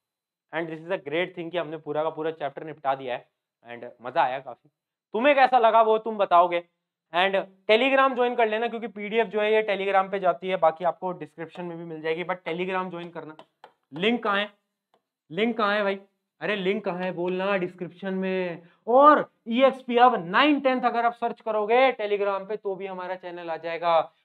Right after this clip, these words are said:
बारह हजार लोग हमारे साथ already जुड़े हुए हैं, आप किसका इंतजार कर रहे हो? जुड़ो हमारे साथ। Telegram पे बुकलेट, सुकलेट सब हमने दे रखा है। अब मेरी बातें ध्यान से सुनना,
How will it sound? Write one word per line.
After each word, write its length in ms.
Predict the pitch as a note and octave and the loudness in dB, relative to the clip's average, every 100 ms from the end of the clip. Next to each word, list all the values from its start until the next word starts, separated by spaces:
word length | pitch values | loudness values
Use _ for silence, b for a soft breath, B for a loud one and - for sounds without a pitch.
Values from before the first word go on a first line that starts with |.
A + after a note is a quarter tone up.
| _ | _
बारह 260 | E3 G3+ B3+ | 8 10 12
हजार 460 | A3+ G#3+ A3 A3 | 10 8 4 2
लोग 180 | G#3 G#3 | 0 0
हमारे 300 | G3+ F#3 F#3+ | 0 0 -4
साथ 160 | G3 F#3+ | -4 -4
already 500 | F#3 E3 E3 E3+ F3+ | -4 -6 -6 -6 -8
जुड़े 260 | E3 E3 | -8 -8
हुए 180 | E3 D#3 | -8 -10
हैं, 260 | C#3+ D3 - - - | -12 -14 -18 -20 10
आप 260 | G#3 A#3+ A3 | 12 12 6
किसका 600 | G3+ _ _ _ - G3 | -12 _ _ _ -4 -2
इंतजार 540 | E3+ D#3 B2+ B2+ C#3+ | -4 -8 -10 -8 -8
कर 160 | C3+ B2+ | -12 -20
रहे 140 | B2 | -20
हो? 100 | B2 | -20
जुड़ो 280 | B2 D#3 F3+ | -16 -12 -10
हमारे 340 | E3 D3+ C#3+ | -10 -14 -18
साथ। 140 | C#3+ A#2+ _ _ _ _ _ _ D3+ | -20 _ _ _ _ _ _ _ -10
Telegram 480 | E3+ E3+ D#3+ D#3 D3+ | -8 -6 -6 -8 -8
पे 100 | D#3 | -10
बुकलेट, 460 | C#3+ C#3+ D3 D3+ | -10 -14 -10 -10
सुकलेट 380 | D3+ C#3 C#3+ C#3+ | -10 -18 -18 -20
सब 240 | _ B3 | _ 0
हमने 260 | G3 D#3 D3+ | 0 -8 -12
दे 120 | B2 | -16
रखा 280 | G#2 G2+ _ | -18 -20 _
है। 60 | _ _ _ | _ _ _
अब 60 | F3 | -2
मेरी 200 | G3 G#3+ | 0 2
बातें 340 | F#3+ F3 G3+ D#3+ | 4 2 0 -6
ध्यान 200 | C3+ C3+ | -10 -12
से 100 | B2+ | -18
सुनना, 300 | _ F#2+ | _ _